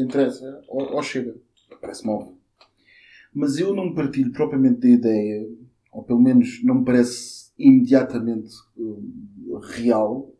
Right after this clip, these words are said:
ou uma consequência completa,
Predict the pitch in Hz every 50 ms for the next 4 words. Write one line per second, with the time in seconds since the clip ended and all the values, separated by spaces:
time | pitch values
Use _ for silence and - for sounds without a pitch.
0 | _ _ 85 87 98 98 98 98 95 101 - - - - 113 120 123 - 123 120
1 | - - 135 131 127 123 - - 120 113 110 107 - _ - 123 120 117 - 120
2 | 113 107 - - 123 -